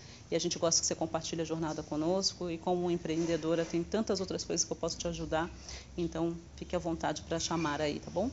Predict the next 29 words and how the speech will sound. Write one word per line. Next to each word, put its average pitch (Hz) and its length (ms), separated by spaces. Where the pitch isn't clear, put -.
Então, 170 120
você - 120
vai 175 100
lá 180 120
no 180 100
site, 262 380
dá 196 80
uma 190 100
olhada, 214 300
ou 233 40
simplesmente 240 520
digita 214 360
a 190 40
Metafísica 196 520
do 180 120
Dinheiro, 170 340
Raquel 170 240
Menezes, 180 480
você - 140
já 175 120
vai 165 200
tá 165 280
lá 160 180
no 147 260
Sabendo 165 380
Mais 156 180
sobre 156 180
o 151 40
Treinamento, 190 640